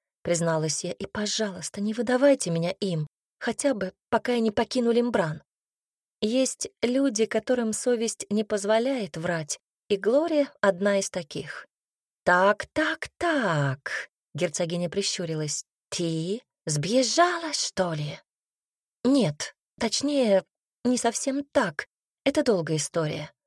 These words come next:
«А я и не тороплюсь никуда», ответила Глория.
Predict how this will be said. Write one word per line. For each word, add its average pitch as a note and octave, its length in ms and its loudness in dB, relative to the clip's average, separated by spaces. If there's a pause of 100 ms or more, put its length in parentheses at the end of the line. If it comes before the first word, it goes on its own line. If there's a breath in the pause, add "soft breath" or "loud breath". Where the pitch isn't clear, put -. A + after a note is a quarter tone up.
(600)
«А D3 160 4
я C#3+ 340 2
и F3+ 80 0
не G3 140 2
тороплюсь B3 920 2
никуда», E3+ 720 -2 (320)
ответила F3 540 0
Глория. E3 500 -2